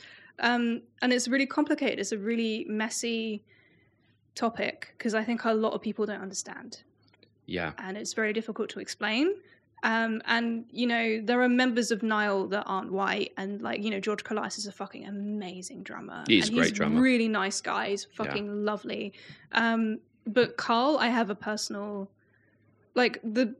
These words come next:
Speaker 1: the interaction I had with Carl completely changed the way I view Nile. Because before I was like, "Oh, this guy just really likes the culture. He's really cool." But he was a fucking dickhead to me. So
Speaker 2: Yeah.
Speaker 1: I'm just like,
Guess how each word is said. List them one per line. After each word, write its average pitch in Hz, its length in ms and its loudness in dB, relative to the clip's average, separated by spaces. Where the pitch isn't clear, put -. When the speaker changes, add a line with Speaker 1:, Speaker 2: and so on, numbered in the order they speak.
Speaker 1:
the 220 280 0
interaction 285 500 4
I 302 60 6
had 262 200 4
with 220 160 -2
Carl 226 500 2
completely 226 420 -2
changed 220 560 -2
the 220 80 -4
way 208 160 -4
I 208 100 -6
view 190 460 -6
Nile. - 380 -8
Because 240 220 0
before 277 240 4
I 254 80 6
was 247 140 2
like, - 160 2
"Oh, 285 100 6
this 294 160 4
guy 277 180 2
just 240 200 0
really 247 140 0
likes 240 260 0
the 226 80 -6
culture. 208 580 -2
He's 220 160 -2
really 254 220 4
cool." 202 500 4
But - 100 -2
he 254 120 4
was 233 160 2
a 202 60 -4
fucking 214 480 -4
dickhead - 420 -6
to - 180 -12
me. - 340 -12
So - 240 -2
Speaker 2:
Yeah. 202 220 0
Speaker 1:
I'm 214 180 -2
just 208 180 -2
like, - 160 -4